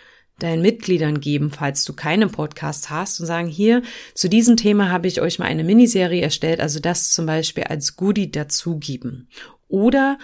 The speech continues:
du könntest auch eine kleine Challenge durchführen mit einer Miniserie,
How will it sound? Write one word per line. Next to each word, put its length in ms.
du 120
könntest 440
auch 180
eine 280
kleine 440
Challenge 460
durchführen 600
mit 260
einer 240
Miniserie, 1040